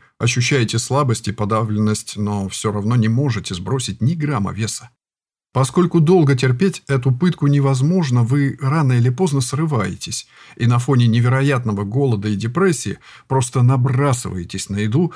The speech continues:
резко уходя в очередной пищевой запой.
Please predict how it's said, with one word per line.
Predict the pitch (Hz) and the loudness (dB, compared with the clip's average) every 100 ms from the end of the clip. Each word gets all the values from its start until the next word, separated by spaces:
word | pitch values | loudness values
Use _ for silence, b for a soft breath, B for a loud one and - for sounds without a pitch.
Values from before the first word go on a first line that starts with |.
| B B | B B
резко | 107 123 185 - 123 | -2 2 0 0 -2
уходя | 110 110 107 143 | -2 -2 -2 0
в | |
очередной | 120 120 117 113 110 117 170 151 | 0 0 0 0 2 2 4 2
пищевой | 120 117 - 101 139 117 | 0 -2 -2 0 0 0
запой. | 104 120 120 117 95 | -2 -6 -4 -6 -6